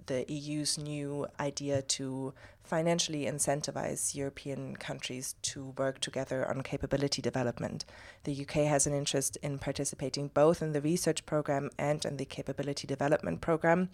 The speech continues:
and it's hoping, and this is what Theresa May said in her speech as well, that the E U twenty-seven will take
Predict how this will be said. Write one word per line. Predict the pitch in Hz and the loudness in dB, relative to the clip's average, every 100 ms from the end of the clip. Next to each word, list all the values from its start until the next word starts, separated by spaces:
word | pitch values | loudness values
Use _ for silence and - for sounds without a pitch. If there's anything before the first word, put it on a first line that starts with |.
| - | -4
and | 147 | -4
it's | 151 - | -2 4
hoping, | 226 226 185 165 160 | 6 8 6 4 2
and | 151 147 | -4 -4
this | 147 | -2
is | 147 - | -2 0
what | 117 - - - - | 0 0 -8 -10 -6
Theresa | 147 143 139 | -4 -2 -2
May | 143 139 | 0 -2
said | 143 139 | -2 -2
in | 139 | -2
her | 135 135 | -4 -4
speech | - 185 - | -2 0 0
as | 147 | 0
well, | 143 139 | -2 -2
that | 135 | -2
the | - - | -4 -6
E | |
U | 147 147 | -6 -6
twenty-seven | - 143 143 139 143 139 131 | -6 -6 -8 -6 -6 -6 -8
will | 131 | -6
take | - 156 147 | -4 -6 -8